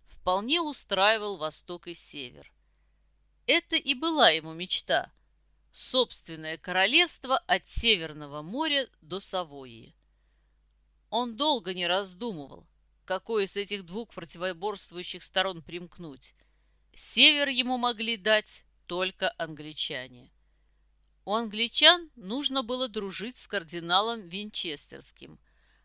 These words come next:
а у французов – с епископом Реймских. Для такой дружбы у бургунца были все условия. Вовремя постаравшись, он держал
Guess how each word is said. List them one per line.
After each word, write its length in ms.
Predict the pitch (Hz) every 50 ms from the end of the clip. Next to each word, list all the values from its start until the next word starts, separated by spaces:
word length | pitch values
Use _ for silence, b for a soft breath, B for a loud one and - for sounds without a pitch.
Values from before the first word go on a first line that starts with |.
| _ _ _ -
а 160 | 185 190 190
у 60 | 180
французов – 760 | 180 - 196 196 196 196 196 - - 320 339 339 311 320 311 - _ _ _ _ _ _ _ _
с 160 | - - - -
епископом 720 | 220 220 - - 208 247 - - - 240 214 240 233 226
Реймских. 680 | 226 180 170 160 147 139 139 - - - - - 127 - _ _ _ _ _ _ _ _ _ _ _ _ _ _
Для 180 | - 170 196 202
такой 420 | - 233 240 - - 262 254 254
дружбы 520 | 202 185 240 302 339 339 - 202 170 185 - -
у 80 | 196 175
бургунца 640 | 165 185 208 190 180 196 170 139 139 - - 151
были 300 | 151 143 233 294 302 320
все 300 | - - - - 247 226
условия. 760 | 165 139 151 - - - 160 156 151 139 - - - - - _ _ _ _ _ _ _ _ _ _ _ _ _ _ _ _ _ _ _ _ _ -
Вовремя 600 | 175 165 196 254 294 247 254 220 226 196 190 190
постаравшись, 1080 | - 202 190 - - - 214 208 220 254 302 339 330 - - - 311 285 - - - _ _ _ _ _ _ _ _
он 200 | - 226 247 233
держал 560 | 196 190 220 240 226 - 208 226 226 214 190